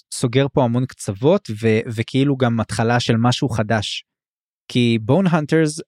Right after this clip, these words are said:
הספר שבו נולדו הבון הנטרס, באמת היה סוג של, אה, הרבה הרבה בכוח ולא בפועל.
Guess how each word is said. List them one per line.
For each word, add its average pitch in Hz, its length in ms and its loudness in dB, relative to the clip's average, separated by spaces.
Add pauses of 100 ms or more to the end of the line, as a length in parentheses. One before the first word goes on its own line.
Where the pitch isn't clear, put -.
הספר 143 520 -2
שבו 117 460 0 (100)
נולדו 110 460 0
הבון 107 300 -4
הנטרס, 110 460 -6 (420)
באמת 143 380 2
היה 135 300 4
סוג 139 340 -4
של, 123 420 2
אה, 101 500 0 (240)
הרבה 117 300 0
הרבה 139 220 2 (360)
בכוח 110 600 -2
ולא 107 160 0
בפועל. 104 440 -2